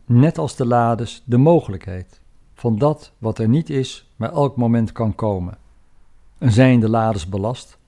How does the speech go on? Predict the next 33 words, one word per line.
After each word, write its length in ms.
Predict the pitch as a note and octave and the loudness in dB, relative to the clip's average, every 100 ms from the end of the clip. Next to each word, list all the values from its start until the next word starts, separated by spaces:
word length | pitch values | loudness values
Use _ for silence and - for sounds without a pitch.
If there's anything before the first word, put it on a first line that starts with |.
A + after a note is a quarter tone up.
| _ | _
al 160 | - F3+ | -4 -2
is 100 | E3+ | -2
het 100 | C#3 | -2
maar 180 | C#3 B2+ | 0 0
met 140 | A#2+ | -2
snippers 640 | - C3 C#3 C#3 E3+ - - | -2 0 0 -2 -10 -10 -8
en 140 | A#2+ | -4
paraphernalia, 1040 | C3 B2 A2+ A2+ G#2+ B2 B2+ A#2 A2 G#2+ - _ _ _ - - | -2 -2 -2 -4 -2 -2 -2 -2 -4 -6 -12 _ _ _ -20 -2
dan 160 | C#3+ | 0
zijn 240 | B2+ C#3 C3 | 2 2 2
ze 100 | B2 | 2
niet 320 | B2 D#3+ - | 2 0 -2
meer 200 | C3+ A#2+ | 0 0
de 100 | D3 | -2
idee 460 | D#3 A2 B2 B2 - | -2 0 2 0 -2
van 120 | A2+ | -4
het 140 | A2 | 0
niets. 420 | A2 G#2+ - - _ _ _ _ _ | 0 -2 -6 -20 _ _ _ _ _
Geen 240 | - B2+ A2 | -4 0 2
mogelijkheid 680 | A#2 C3+ D3 C#3 C#3 C#3+ | 2 0 -4 -6 -4 -4
meer, 320 | C#3+ C3 B2+ - _ _ _ _ | -2 -2 -2 -6 _ _ _ _
maar 240 | - B2 B2 | -2 0 2
een 140 | B2 | 0
begin. 460 | A#2 - B2+ F#2 E2+ _ _ _ _ _ _ _ _ | -2 -2 -4 -4 -8 _ _ _ _ _ _ _ _
Van 280 | - B2 - | -4 -4 0
iets 480 | G3+ - - - _ _ | 0 0 -12 -16 _ _
wat 220 | - A2 - | -8 -8 -4
eigenlijk 480 | C#3 E3 - C3+ | -2 -2 -2 -10
voorbehouden 720 | - C3+ B2 A2+ G2+ G2+ F#2+ G2+ | -6 -4 -2 -2 -4 -4 -6 -10
is 280 | F2+ - _ _ | -12 -14 _ _
aan 200 | B2+ A2 | -4 -4
de 80 | G2 | -4
vlek. 360 | - F#2 - | -8 -16 -16